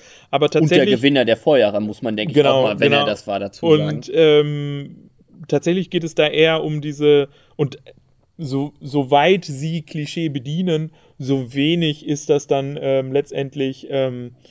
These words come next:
Speaker 1: typische Klischee,
Speaker 2: Es wirkt nicht
Speaker 1: Klischeesierung
Speaker 2: wie ein,
Speaker 1: des
Speaker 2: genau.
Speaker 1: Italieners im amerikanischen Kino. Also, ähm, da wir jetzt im Spoiler-Territorium sind, können wir es vielleicht auch
Speaker 2: Definitiv.
Speaker 1: sagen. Also, wie geht das Rennen aus? Ken Miles, der sich definitiv als der beste Fahrer herausstellt,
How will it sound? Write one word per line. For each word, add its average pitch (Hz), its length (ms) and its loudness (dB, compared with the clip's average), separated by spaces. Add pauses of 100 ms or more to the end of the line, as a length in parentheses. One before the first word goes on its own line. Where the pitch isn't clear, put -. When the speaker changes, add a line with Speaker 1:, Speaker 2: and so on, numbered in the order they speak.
(260)
Speaker 1:
typische 147 400 -6
Klischee, 147 480 -8
Speaker 2:
Es 131 100 -12 (160)
wirkt - 0 -
nicht - 0 -
Speaker 1:
Klischeesierung 147 1400 0
Speaker 2:
wie 107 60 -6
ein, - 20 -4
Speaker 1:
des 139 200 0
Speaker 2:
genau. 160 100 -10
Speaker 1:
Italieners 135 600 2
im 139 120 -8
amerikanischen 131 600 -8
Kino. 139 400 -8
Also, 131 480 -4 (400)
ähm, 131 1040 -2
da 139 160 4
wir 147 80 0
jetzt 147 160 2
im 143 80 -10
Spoiler-Territorium 151 1000 -2
sind, 151 200 -8
können 147 160 -4
wir 120 80 0
es 113 80 -6
vielleicht 143 240 0
auch 131 100 2
Speaker 2:
Definitiv. - 20 -18
Speaker 1:
sagen. 143 320 -2 (300)
Also, 143 260 0
wie 175 120 -2
geht 190 120 -2
das 160 220 2
Rennen 160 180 2
aus? 147 340 0
Ken 147 200 0
Miles, 156 380 -2
der 151 220 4
sich 139 180 -12
definitiv 156 500 -6
als 143 160 -4
der 139 100 -2
beste 143 340 -2
Fahrer 160 400 -4
herausstellt, 139 640 -2